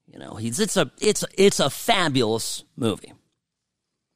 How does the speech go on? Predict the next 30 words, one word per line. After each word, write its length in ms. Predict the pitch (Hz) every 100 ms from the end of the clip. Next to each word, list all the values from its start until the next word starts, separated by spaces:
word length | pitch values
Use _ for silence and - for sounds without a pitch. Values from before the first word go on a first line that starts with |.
| _ _ _ _ _ _ _ _ _ _ _ _ - -
It 80 |
takes 240 | - 165 -
place 260 | 143 127
in 80 | 120
Mexico 400 | 117 - - 101
City, 300 | 95 117 71
one 180 | 64 98
of 80 | 95
my 140 | 87
favorite 300 | - 95 85
places. 520 | - 101 90 - - - _ _ _ _ _ _ _ _ _ _ _ _ _
Now, 160 | 180
why 100 | 226
am 80 | 190
I 80 | 156
bringing 320 | 123 143 120
this 220 | 104 -
up? 240 | 120 - _ _ _ _ _ _ _ _ _ _ _ _ _ -
I'm 80 |
bringing 240 | 190 262 196
it 20 |
up 80 | 208
because 340 | 190 165 139
the 140 | 143 165
entire 500 | 196 190 - 339 262
plot 460 | 190 - 214 208 -
of 140 | 147 127
the 80 |
movie 500 | 120 143 165 104 95 -
is 340 | 143 104 101